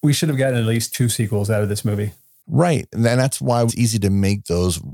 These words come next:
Speaker 2: Raiders of the Lost Ark comparisons, because that was what they were going for. You know, it was, you know, that was the pitch. You know, that was in the, in the meetings with, with Spielberg and,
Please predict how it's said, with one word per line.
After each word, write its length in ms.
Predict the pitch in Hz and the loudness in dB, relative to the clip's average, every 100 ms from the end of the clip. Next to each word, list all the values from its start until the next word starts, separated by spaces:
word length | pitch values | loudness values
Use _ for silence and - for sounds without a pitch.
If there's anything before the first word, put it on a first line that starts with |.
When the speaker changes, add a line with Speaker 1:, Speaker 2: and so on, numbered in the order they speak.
| - | -10
Speaker 2:
Raiders 380 | 90 98 92 92 | 0 0 2 0
of 100 | 90 | 0
the 40 | |
Lost 320 | 90 92 95 | -2 -4 0
Ark 180 | 120 151 | 0 0
comparisons, 640 | - 110 85 87 - 95 | 0 2 2 2 0 -2
because 560 | - 95 - 95 98 90 | -2 -4 0 2 2 -2
that 240 | - - 143 | -4 -4 -2
was 180 | 135 | -2
what 220 | 113 123 120 | 0 -2 0
they 80 | |
were 140 | 120 110 | 0 -2
going 340 | 104 139 180 | 0 2 2
for. 340 | 147 - 76 78 | -2 -4 -4 -4
You 140 | 67 98 | -2 0
know, 260 | 104 151 | 2 0
it 160 | 104 110 73 | 0 -2 -4
was, 400 | 85 110 117 - | -2 0 0 -2
you 140 | 113 | 0
know, 280 | 113 107 175 | 2 2 0
that 160 | 160 - | 0 0
was 180 | 95 87 | 0 0
the 100 | - | -2
pitch. 540 | - 170 156 - - _ _ _ _ - | -2 -2 -2 -6 -10 _ _ _ _ -2
You 100 | 104 | 2
know, 160 | 120 | 2
that 120 | 165 156 | 2 2
was 160 | 104 | 2
in 160 | 101 90 | 2 2
the, 120 | 87 | 0
in 100 | 78 92 | 0 2
the 40 | |
meetings 600 | 92 107 131 110 98 90 | 2 0 0 0 -2 -2
with, 260 | 90 90 85 | -2 -4 -2
with 120 | 87 | -4
Spielberg 520 | - 101 123 120 92 | -2 0 0 0 0
and, 260 | 90 92 87 | -2 -4 -6